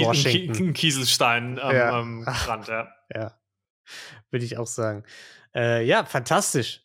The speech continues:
Speaker 2: Also gefällt mir gut. Besonders, äh, dass sie so schlau war und das mit den Möbeln. Weil wir haben uns letzte Woche in
Speaker 1: Sie
Speaker 2: der,
Speaker 1: war halt
Speaker 2: also
Speaker 1: wirklich nicht doof. Sie war einfach nur keine talentierte Verbrecherin.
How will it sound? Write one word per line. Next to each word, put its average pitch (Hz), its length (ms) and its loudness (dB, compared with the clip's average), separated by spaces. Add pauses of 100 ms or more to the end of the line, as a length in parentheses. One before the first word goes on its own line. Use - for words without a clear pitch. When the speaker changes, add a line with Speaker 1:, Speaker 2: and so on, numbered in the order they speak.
Speaker 2:
Also 143 260 2
gefällt 170 360 2
mir 240 100 4
gut. 160 220 2 (240)
Besonders, 196 640 4
äh, 185 440 6 (220)
dass 175 220 4
sie 175 80 4
so 156 120 4
schlau 127 380 4
war 101 320 -8
und 139 140 0
das 143 160 4
mit 143 120 4
den 135 120 4
Möbeln. 120 320 4 (200)
Weil 143 120 4
wir 170 80 6
haben 202 100 4
uns 190 160 0
letzte 196 460 4
Woche 160 500 2 (300)
in 170 80 4
Speaker 1:
Sie 143 60 6
Speaker 2:
der, 170 80 8
Speaker 1:
war 170 80 6
halt 151 100 6
Speaker 2:
also 170 60 10
Speaker 1:
wirklich 185 260 4
nicht 143 200 0
doof. 143 280 4
Sie 135 160 0
war 143 80 6
einfach 143 220 2
nur 139 120 -2
keine 147 260 0
talentierte 143 520 -2
Verbrecherin. 127 600 -2